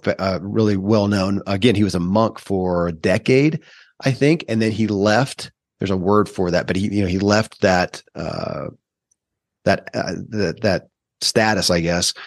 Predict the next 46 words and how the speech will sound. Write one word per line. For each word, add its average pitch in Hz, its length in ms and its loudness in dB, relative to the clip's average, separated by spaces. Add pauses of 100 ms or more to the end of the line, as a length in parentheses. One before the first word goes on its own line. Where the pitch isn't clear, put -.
(400)
Uh, 92 320 0
and 95 160 0
now 95 340 2
he 95 400 0
is 95 180 -2
out 87 460 0
and 95 420 -2
writing 90 360 0
books. - 400 0
That's - 180 -10
why 85 140 0
I've 87 80 -2
got 90 160 0
him 90 120 0
on 85 120 -2
the 82 60 -2
show. 90 440 0 (200)
I 87 180 -6
can't - 180 -2
remember 87 180 -2
his 85 140 -4
book's 95 240 0
name. 90 240 2
It's, 87 180 -4 (120)
it's 98 120 -6
behind 92 380 2
me, 87 80 0
but, 85 260 0 (600)
um, 90 380 2 (200)
I - 40 -10
think 117 100 2
it's, - 160 -4
like, 95 80 0
The 82 100 -8
Power 98 340 0
of 82 80 -6
Focus. 92 540 -2 (480)
But 113 120 0
he's 113 180 2
imparting 113 540 0
that. 85 160 -2
So, 98 240 -4 (140)
yeah, 107 260 0
drive 95 420 0
to 104 100 -2
be 104 380 2